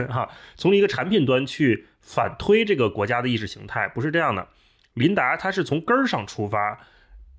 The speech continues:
去解决我们心中的疑惑，这个就是这本书我觉得很有价值的地方。而且他作为一个中国的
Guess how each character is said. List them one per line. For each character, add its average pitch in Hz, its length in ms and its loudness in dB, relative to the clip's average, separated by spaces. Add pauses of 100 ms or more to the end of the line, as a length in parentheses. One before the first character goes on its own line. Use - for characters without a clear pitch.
去 - 200 2
解 104 300 0
决 107 380 0 (240)
我 117 100 2
们 104 140 -4
心 139 200 0
中 139 140 0
的 127 80 0
疑 104 180 -8
惑， - 300 -6 (600)
这 233 180 2
个 123 100 4
就 113 220 2
是 113 160 -4
这 143 120 -2
本 98 200 -2
书 131 240 -2
我 113 100 2
觉 98 120 -4
得 107 100 0
很 110 160 -4
有 104 140 0
价 110 200 -2
值 104 140 -4
的 143 80 0
地 131 160 0
方。 - 240 -6 (580)
而 160 180 4
且 113 440 -2
他 170 220 -4
作 175 180 4
为 113 120 6
一 120 60 2
个 127 180 0
中 196 380 -4
国 98 240 -2
的 104 380 -2